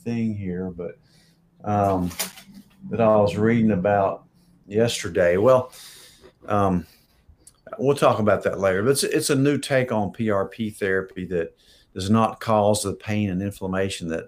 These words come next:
uh, P R P shots can do, and may work really, really well quickly,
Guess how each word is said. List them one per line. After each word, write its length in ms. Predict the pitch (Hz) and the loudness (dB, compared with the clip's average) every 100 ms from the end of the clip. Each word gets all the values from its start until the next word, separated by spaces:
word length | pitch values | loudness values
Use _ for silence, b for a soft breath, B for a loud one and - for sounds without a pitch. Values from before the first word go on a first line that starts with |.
| - | -10
uh, 160 | 85 85 | -8 -8
P 160 | - 98 | -8 -4
R 160 | 87 | -4
P 240 | 87 - 98 | -4 -8 -8
shots 420 | - 95 85 - | -2 0 0 -2
can 200 | - 82 | -8 -4
do, 340 | 85 82 85 - b b b b b _ | 0 0 0 -6 b b b b b _
and 580 | 98 90 87 85 82 82 - _ b b b - - - | -4 0 0 0 0 -2 -6 _ b b b -14 -14 -8
may 180 | 92 101 | 0 2
work 340 | 98 98 92 - | 4 4 2 -2
really, 560 | 87 87 123 120 92 | -10 -4 -2 0 -2
really 400 | 87 98 104 87 | -2 -2 -2 -2
well 720 | 85 80 95 104 95 76 73 - | -4 -2 0 2 4 2 0 -6
quickly, 760 | - - 92 - 85 71 73 - | -4 0 0 0 -4 -4 -6 -12